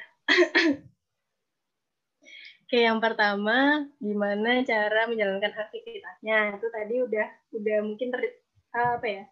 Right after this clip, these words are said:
sedikit terjawab di pas jawaban aku ke Mbak Dian tadi ya. Aku selalu bikin planning satu minggu atau dua minggu ke depan. Jadi ketika ada orang pun, mohon maaf ya, kemarin juga pas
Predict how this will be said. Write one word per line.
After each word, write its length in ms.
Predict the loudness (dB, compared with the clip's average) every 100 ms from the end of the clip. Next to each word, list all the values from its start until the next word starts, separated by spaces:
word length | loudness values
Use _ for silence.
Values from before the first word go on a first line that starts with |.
| _ _ -8
sedikit 240 | 0 0 0
terjawab 440 | 0 2 0 0
di 400 | -2 0 0 -2 _ _ _
pas 160 | -8 -4
jawaban 480 | 0 0 -2 -6 -8
aku 160 | -10
ke 40 | -6
Mbak 160 | -6 -6
Dian 180 | -6 -6 -6
tadi 320 | -10 -4 -2
ya. 80 | -2 -6 _ _ -8
Aku 320 | -6 -2 -4
selalu 460 | -4 -4 -4 -6 -6
bikin 180 | -8 -10
planning 480 | -12 -8 -4 -4 -6 _ _ _ _ _ _
satu 240 | -6 -4 -4
minggu 240 | -2 0
atau 160 | 0 -2
dua 240 | -4 -4
minggu 240 | -6 -8 -10
ke 60 |
depan. 400 | -12 -10 -12 -12
Jadi 320 | -14 -10 -8 -8
ketika 400 | -8 -10 -10 -8 -6
ada 120 | -8 -10
orang 260 | -10 -10 -8
pun, 240 | -2 -2 -2 _ _ _ _ _ -6
mohon 220 | -2 0
maaf 180 | 0 2
ya, 160 | 2
kemarin 400 | 2 0 0 0
juga 220 | 0 -2 -2
pas 140 | -8